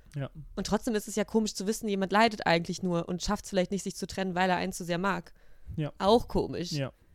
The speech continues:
Speaker 2: Aber ich meine, im Endeffekt gut.
Speaker 1: Ja, ja,
Speaker 2: <laughs> Aber
Speaker 1: ja.
Speaker 2: das kannst du halt nicht wissen.
Speaker 1: Genau.
Speaker 2: Wer ka-, also das, was, wie es bei uns jetzt quasi, also unser Stand jetzt Happy End,
Speaker 1: Mhm.
Speaker 2: hätte man, also war ja keine Garantie dafür, dass es das gibt.
Speaker 1: Genau.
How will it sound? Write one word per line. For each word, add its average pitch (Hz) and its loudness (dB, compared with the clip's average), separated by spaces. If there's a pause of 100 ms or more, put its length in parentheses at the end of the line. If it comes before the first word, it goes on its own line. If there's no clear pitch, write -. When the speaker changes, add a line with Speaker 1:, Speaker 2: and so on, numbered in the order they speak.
(140)
Speaker 2:
Aber 180 0
ich 170 -4
meine, 180 -2
im 170 -2
Endeffekt 220 -4 (320)
gut. 330 2 (320)
Speaker 1:
Ja, 170 8 (100)
ja, 156 6
Speaker 2:
<laughs> 185 8
Aber 196 8
Speaker 1:
ja. 233 8
Speaker 2:
das 233 0
kannst 254 2
du 247 6
halt 220 6
nicht 220 -4
wissen. 202 -2
Speaker 1:
Genau. 165 -2
Speaker 2:
Wer 214 4
ka-, 247 -4
also 190 0
das, 202 -6
was, 196 -4
wie 196 -6
es 196 -6
bei 190 4
uns 233 0
jetzt 208 -4
quasi, 196 0 (400)
also 190 2
unser 196 4
Stand 190 0
jetzt 196 2
Happy 196 0
End, 247 2 (360)
Speaker 1:
Mhm. 143 -2
Speaker 2:
hätte 196 -2
man, 196 -2
also 170 -2 (280)
war - 0
ja 185 4
keine 180 2
Garantie 165 0
dafür, 175 4
dass 160 0
es 160 -8
das - -4
gibt. 220 0
Speaker 1:
Genau. 135 -4